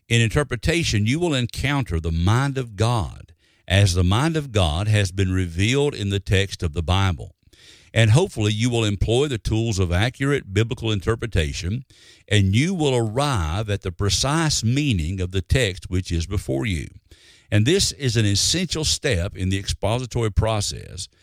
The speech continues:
and it should not be shortchanged or overlooked by the expositor. At this point,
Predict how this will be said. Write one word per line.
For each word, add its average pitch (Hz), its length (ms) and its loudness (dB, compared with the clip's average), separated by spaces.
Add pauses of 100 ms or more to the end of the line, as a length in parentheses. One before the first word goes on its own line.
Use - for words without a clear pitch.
(280)
and 95 140 4
it 101 120 0
should 95 240 2
not 143 280 0
be 131 160 -2
shortchanged 90 840 -2
or 98 240 2
overlooked 107 640 0
by 78 400 -2
the 82 220 -4
expositor. 90 760 -4 (920)
At 101 140 0
this 151 180 0
point, 73 480 -4